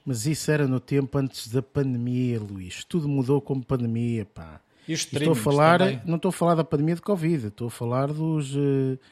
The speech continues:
Speaker 1: dos White Walkers, ok? É esta pandemia
Speaker 2: Ah.
Speaker 1: que eu estou a falar. <laughs>
Speaker 2: Mas
Speaker 1: Opa.
Speaker 2: a, o streaming também no, ajudou a que isso acontecesse.
Speaker 1: Sim, sim, sim.
Speaker 2: Porque
Speaker 1: Sem
Speaker 2: assim,
Speaker 1: sombra de
Speaker 2: enquanto que, eh,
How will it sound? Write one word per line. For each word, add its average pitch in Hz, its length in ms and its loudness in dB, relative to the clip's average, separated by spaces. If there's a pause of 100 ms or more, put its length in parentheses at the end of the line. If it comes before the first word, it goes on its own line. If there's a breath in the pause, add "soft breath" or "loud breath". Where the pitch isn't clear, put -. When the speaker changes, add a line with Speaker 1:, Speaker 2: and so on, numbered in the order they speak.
(240 loud breath)
Speaker 1:
dos 120 180 -2
White 160 300 4
Walkers, 131 460 2
ok? 113 280 -4
É 131 80 0
esta 135 220 -4
pandemia 139 640 0
Speaker 2:
Ah. - 40 -10
Speaker 1:
que - 60 -6
eu 123 60 0
estou 127 160 -4
a 117 40 -4
falar. - 440 -10
<laughs> - 1000 -4
Speaker 2:
Mas 147 360 4
Speaker 1:
Opa. 123 180 2 (460)
Speaker 2:
a, - 40 -4
o 180 40 -2
streaming 180 480 0
também 170 300 2
no, 170 140 -2
ajudou 156 640 2
a 143 40 -2
que 156 140 -8
isso 151 380 -4
acontecesse. 135 800 -4 (340)
Speaker 1:
Sim, 110 360 -4
sim, 95 200 -10
sim. - 260 -16
Speaker 2:
Porque 151 220 2
Speaker 1:
Sem 170 160 4
Speaker 2:
assim, 165 100 4
Speaker 1:
sombra 185 160 4
de 185 60 2
Speaker 2:
enquanto 185 140 -8
que, 143 440 2
eh, 110 440 -6